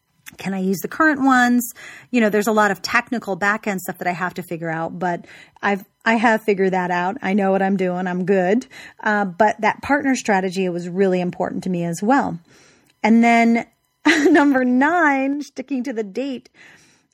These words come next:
uh, of the shop opening, which is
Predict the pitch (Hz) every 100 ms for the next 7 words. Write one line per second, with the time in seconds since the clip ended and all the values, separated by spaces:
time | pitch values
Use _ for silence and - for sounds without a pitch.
0 | - 214 208 208 208 208 - 214 208 220
1 | - 302 392 247 180 185 175 180 226 226
2 | - - _ - 285 294 254